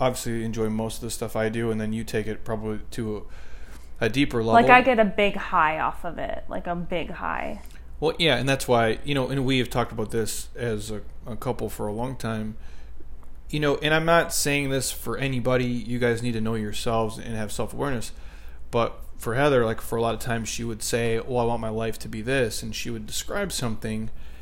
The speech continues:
Speaker 1: like, in terms of, "I wanna live here and do this and do this." And I'm like, "Yeah, you might, but that's not really what makes you happy."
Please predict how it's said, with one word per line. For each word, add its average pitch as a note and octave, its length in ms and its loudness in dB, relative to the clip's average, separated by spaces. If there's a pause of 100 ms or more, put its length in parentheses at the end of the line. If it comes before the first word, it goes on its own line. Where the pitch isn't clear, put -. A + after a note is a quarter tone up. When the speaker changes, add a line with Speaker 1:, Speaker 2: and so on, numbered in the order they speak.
(240)
Speaker 1:
like, A#2+ 220 4
in A#2 80 -2
terms A#2+ 280 -2
of, A2 140 -6
"I B2+ 80 6
wanna A#2 200 4
live A2 240 -2
here B2 380 2
and G#2+ 80 -2
do G#2+ 140 -2
this A2+ 280 -2
and A2 80 0
do G#2 60 -2
this." D3+ 460 -2 (520)
And D3 160 2
I'm C#3 80 0
like, B2+ 180 0 (260)
"Yeah, D#3 340 0 (300)
you B2+ 120 -2
might, C#3 520 -2
but A#2+ 80 -6
that's C3 260 2
not B2+ 240 0
really B2 180 2
what A2+ 200 0
makes A2+ 280 -4
you A2 120 -4
happy." A#2 520 0